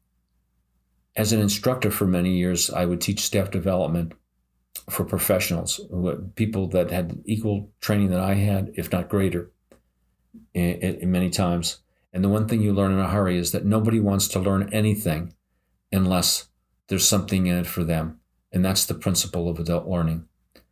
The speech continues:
And, uh, I'm sharing this with you as a fellow adult, and I'm trying to learn, uh, just like you are. What's in it for us is our life, our livelihood, our families,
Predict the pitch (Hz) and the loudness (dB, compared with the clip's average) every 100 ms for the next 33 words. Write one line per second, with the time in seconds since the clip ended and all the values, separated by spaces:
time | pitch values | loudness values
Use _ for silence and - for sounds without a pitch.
0 | _ _ - 85 82 82 82 87 85 - | _ _ -4 0 2 2 0 -2 -4 -2
1 | 101 107 - 120 107 92 85 90 82 98 | 0 2 2 2 2 0 0 -4 -2 0
2 | 87 82 90 - 107 101 92 92 87 87 | 0 0 -2 0 0 2 0 0 -2 -2
3 | - - - 90 90 98 101 90 82 85 | -4 -12 -6 -2 0 0 0 0 0 -2
4 | 90 92 90 92 _ _ _ _ _ 92 | 0 0 0 -4 _ _ _ _ _ -8
5 | 85 - 107 101 87 - 98 90 82 82 | -4 -2 0 0 0 0 0 2 -2 -2
6 | _ _ _ _ - 113 127 131 131 104 | _ _ _ _ -4 2 2 2 0 2
7 | 104 120 - - _ _ - - _ - | 2 2 -2 -8 _ _ -20 -20 _ -4
8 | 95 101 85 85 117 113 - - 82 80 | 0 2 2 2 0 0 -4 -2 -2 0
9 | 98 104 85 80 73 - 80 - 98 107 | 0 2 0 -2 -6 -6 -6 -2 0 2
10 | 113 78 - - | 0 -2 -6 -10